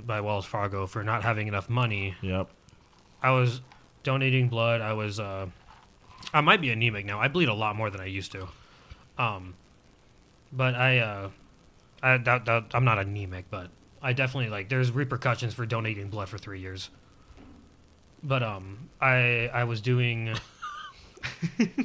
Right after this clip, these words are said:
Speaker 2: Oh,
Speaker 1: twice a
Speaker 2: man.
Speaker 1: week for three years straight.
Speaker 2: That,
Speaker 1: Just,
Speaker 2: that might
Speaker 1: just
Speaker 2: have something to do with it.
Speaker 1: forty dollars a week just by donating blood. And that forty dollars got me enough to have fun.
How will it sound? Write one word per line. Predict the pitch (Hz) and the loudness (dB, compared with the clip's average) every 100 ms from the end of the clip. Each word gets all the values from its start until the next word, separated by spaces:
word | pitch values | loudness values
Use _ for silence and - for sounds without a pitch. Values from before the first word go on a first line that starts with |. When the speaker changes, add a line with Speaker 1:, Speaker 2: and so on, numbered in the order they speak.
| - - - - - - - - - - - | -2 -6 -8 -14 -14 -14 -16 -20 -20 -20 0
Speaker 2:
Oh, | 170 160 135 123 | 4 8 10 10
Speaker 1:
twice | 117 151 120 | 10 10 12
a | |
Speaker 2:
man. | 120 | 12
Speaker 1:
week | 156 | 10
for | 113 | 8
three | 127 131 123 | 2 4 4
years | 113 | 2
straight. | - 117 107 - - - _ _ - - - - - - - - - - - - | 0 0 0 -4 -20 -20 _ _ -20 -20 -20 -20 -20 -20 -20 -20 -20 -20 -20 0
Speaker 2:
That, | 143 | 8
Speaker 1:
Just, | 165 170 | 8 8
Speaker 2:
that | 131 170 | 8 10
might | 233 | 12
Speaker 1:
just | |
Speaker 2:
have | 233 | 10
something | 226 214 196 | 10 8 10
to | 240 | 10
do | |
with | 196 110 | 12 10
it. | 98 | 6
Speaker 1:
forty | - 160 170 165 | 4 4 6 4
dollars | 139 127 120 107 98 110 120 127 | 4 4 4 0 0 0 0 -2
a | |
week | 110 117 107 117 | 0 0 -2 -4
just | 113 120 110 | -2 -2 -2
by | 113 | -2
donating | 110 104 101 95 | -2 -4 -6 -8
blood. | 92 95 90 - - - - - - | -8 -10 -10 -16 -20 -20 -20 -10 -2
And | 143 | 6
that | 139 165 | 8 8
forty | - 165 160 135 | 4 2 4 4
dollars | 131 160 127 | 4 4 4
got | 120 120 | 4 4
me | 131 127 | 4 2
enough | 113 113 120 | 2 0 0
to | 113 | -2
have | 110 98 | -4 -6
fun. | - 104 90 | -6 -8 -8